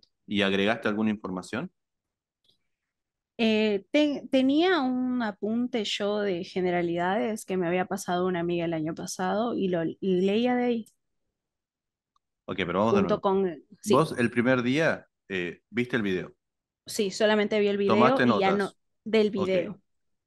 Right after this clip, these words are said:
Speaker 1: Ok, y cuando repasaste, después el primer repaso, volviste a video-, ver la segunda vez la videoclase
Speaker 2: Sí.
Speaker 1: y viste tus notas
Speaker 2: Sí.
Speaker 1: que tomaste la primera vez y agregaste información de un apunte.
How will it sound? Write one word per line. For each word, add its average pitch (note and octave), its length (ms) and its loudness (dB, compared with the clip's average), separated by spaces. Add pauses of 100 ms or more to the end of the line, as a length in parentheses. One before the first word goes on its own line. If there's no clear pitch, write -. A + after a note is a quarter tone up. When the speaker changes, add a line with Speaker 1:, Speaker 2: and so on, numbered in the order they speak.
(100)
Speaker 1:
Ok, F#2+ 240 -4 (240)
y A#2 120 2
cuando A2 260 4
repasaste, D#3 800 0
después G#2+ 400 -2
el G2+ 80 -8
primer G#2 260 0
repaso, C3 420 0
volviste G2 420 -2
a C3 40 4
video-, B2+ 440 0
ver A#2+ 220 0
la A2 100 -4
segunda A2+ 440 -2
vez C#3 340 -2 (120)
la G2+ 180 -2
videoclase A#2+ 600 -2
Speaker 2:
Sí. F3+ 100 -14 (600)
Speaker 1:
y D3 460 -4
viste A#2 320 -4
tus A2 220 -4
notas C#3 580 0 (540)
Speaker 2:
Sí. - 240 -8
Speaker 1:
que G2 80 -4
tomaste G2 460 -2
la F2+ 100 -4
primera G2+ 340 0
vez C3 340 0 (680)
y A2+ 140 2
agregaste G#2+ 440 0
información G#2+ 500 -4
de A2 160 -2
un G#2+ 180 -2
apunte. G#2 460 -6